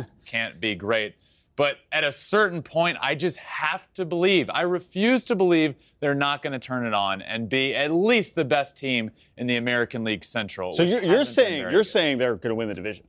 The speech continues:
Speaker 2: I am saying they are going to win the division.
Speaker 1: And again, they're three games back.
Speaker 2: I think they have a better chance of winning the division than they have of getting in as a wild card.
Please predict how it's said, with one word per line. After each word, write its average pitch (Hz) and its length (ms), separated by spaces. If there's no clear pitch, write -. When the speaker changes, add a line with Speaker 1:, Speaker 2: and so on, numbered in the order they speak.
Speaker 2:
I 156 160
am 180 100
saying 151 320
they 135 120
are 123 100
going 120 220
to 117 100
win 104 180
the 95 60
division. 87 280
Speaker 1:
And 196 120
again, 233 260
they're 165 140
three 220 220
games 226 220
back. 240 220
Speaker 2:
I 196 80
think 247 220
they 214 80
have 196 80
a 180 60
better 165 200
chance 165 260
of 139 80
winning 143 240
the 127 100
division 113 440
than 107 140
they 104 100
have 110 240
of 95 140
getting 101 240
in 95 120
as 87 140
a 85 60
wild 71 220
card. - 160